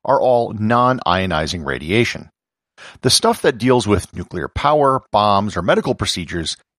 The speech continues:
is all classified under ionizing radiation. Ionizing radiation just means that the energy emitted in the particle or photon is high enough to remove an electron on an atom or break a molecular bond.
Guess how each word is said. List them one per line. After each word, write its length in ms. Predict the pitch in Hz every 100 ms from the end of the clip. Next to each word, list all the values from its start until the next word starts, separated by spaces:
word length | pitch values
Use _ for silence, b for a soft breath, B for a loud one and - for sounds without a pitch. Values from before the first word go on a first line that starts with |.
| -
is 160 | 123
all 240 | - 147 160
classified 640 | 131 117 - - 110 92
under 300 | 87 87 -
ionizing 640 | - 101 101 87 76 78 69
radiation. 560 | 69 69 62 57 - - _ _ _ _ _ B B B -
Ionizing 560 | 190 254 254 160 147 123
radiation 600 | 113 110 98 80 - 76
just 260 | 147 165
means 360 | 135 90 71 -
that 140 | - -
the 140 | - -
energy 380 | 147 214 208 262
emitted 360 | 170 107 101
in 80 | 98
the 60 | 80
particle 520 | - - 131 170 175
or 160 | 175 156
photon 640 | - 156 135 87 67 62 - _ B _
is 160 | 101 -
high 340 | - - 190
enough 420 | 185 95 - - _ _
to 120 | - 113
remove 360 | 92 104 165
an 60 | 233
electron 540 | 190 147 - 139 131
on 140 | 110 90
an 100 | 90
atom 380 | 143 175 185 - _ _ -
or 100 | 180
break 380 | 117 113 104
a 80 | -
molecular 520 | 127 113 78 - 87
bond. 500 | 78 80 73 64 -